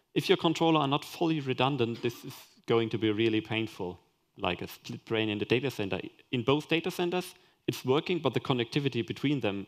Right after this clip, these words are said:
fails. Yeah,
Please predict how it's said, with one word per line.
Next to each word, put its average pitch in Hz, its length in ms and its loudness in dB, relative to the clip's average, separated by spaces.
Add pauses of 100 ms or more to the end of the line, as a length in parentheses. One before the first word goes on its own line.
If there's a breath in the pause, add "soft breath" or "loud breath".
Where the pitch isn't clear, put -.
fails. 92 520 -2 (4000 soft breath)
Yeah, 92 60 -8